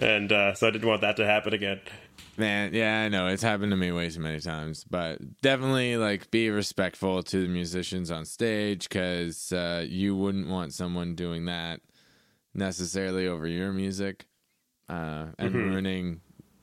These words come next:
Speaker 2: your set for the audience and everything. So try to just keep that in mind, anyone listening.
Speaker 1: Yeah.
Speaker 2: But we're not gonna need to worry about that for a little bit right now. So,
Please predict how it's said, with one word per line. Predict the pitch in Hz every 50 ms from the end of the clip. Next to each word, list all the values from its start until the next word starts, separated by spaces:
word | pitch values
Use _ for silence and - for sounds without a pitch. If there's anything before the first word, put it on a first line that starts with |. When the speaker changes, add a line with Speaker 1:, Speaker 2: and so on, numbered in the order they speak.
| _ _ -
Speaker 2:
your | 90 90 95 98
set | 95 - 98 98 98 92 -
for | - - 92
the | 90 87 80
audience | 78 87 92 98 104 104 104 101 95 -
and | 104 101
everything. | 101 101 104 104 104 107 104 104 104
So | - - - 92 87 85 85 85 82
try | - 123 123 120
to | 117 113
just | 107 - - 123 117 107 - -
keep | - 104 87 73
that | 90 87 76 73
in | 85
mind, | 82 82 85 85 85 87 85 - _ - -
anyone | - 92 90 90 90 90 90
listening. | 90 87 - - 95 92 90 90 87 - _ _ - - -
Speaker 1:
Yeah. | - - 107 95 87 -
Speaker 2:
But | 110 104 98 - - - - - - - - - - - -
we're | 123 139 165 180
not | 185 175 165 127
gonna | 156 156 156 151 151 147 147 147 131 98
need | 131 127 127 131 131 131 123 -
to | 123 117
worry | 117 131 139 139
about | 135 117 120 117 107 -
that | 143 156 160 151 151 - 110 -
for | - 110 110 113 117 117 117 117 117 117 117 117 117 117 117 - -
a | 120 127
little | 139 175 214 214 190
bit | 123 113 95 - - - - - - -
right | - 104 107 101 98 -
now. | 92 92 87 85 85 82 82 82 85 - _ _ -
So, | - - 92 92 92 92 92 92 90